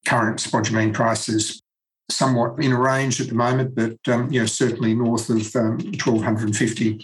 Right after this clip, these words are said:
uh, U S dollars a tonne. So that's clearly had a, a pretty material impact on, um, the overall N P V. I think one of the other sort of key aspects, of course, is that cost inflation has been, um, pretty low in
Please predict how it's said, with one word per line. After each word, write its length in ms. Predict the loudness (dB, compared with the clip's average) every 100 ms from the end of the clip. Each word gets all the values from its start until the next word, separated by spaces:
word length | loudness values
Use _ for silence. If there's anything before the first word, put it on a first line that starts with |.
| -6
uh, 140 | -4 0
U 180 | 2 2
S 140 | -2
dollars 280 | 0 0 0
a 60 | -2
tonne. 280 | 0 2
So 320 | 2 2 0 -2 -6 -8 -4 -2
that's 180 | -2
clearly 340 | 0 0 2 2
had 180 | 2 0
a, 160 | -4 -4
a 100 | -4
pretty 280 | 0 0 2
material 500 | 0 0 2 2 2
impact 440 | 2 0 -2 -2 -2
on, 360 | 2 2 2
um, 260 | 2 0 0
the 120 | 0
overall 440 | 0 0 0 2
N 200 | 2 0
P 220 | 2 0 2
V. 460 | 2 2 0 -4 -14 -20 -20 _ _ _ _ _ -2
I 40 |
think 200 | 0 2
one 120 | 2
of 120 | 4
the 140 | 4 4
other 360 | 4 2 0 -4
sort 200 | -2 -2
of 80 | 2
key 240 | 2 2
aspects, 480 | 0 -2 -4 -4 -4
of 120 | -4
course, 300 | 0 0 2
is 220 | 0 0
that 220 | -2 -2 -6 _ _ _ -2
cost 300 | -2 0 0
inflation 580 | 2 2 2 0 2
has 160 | 0 2
been, 400 | 2 2 2 0
um, 380 | 0 0 -2 -2
pretty 440 | 0 2 4 2 0
low 520 | 0 2 2 0 -2
in 640 | -2 0 2 0 0 -2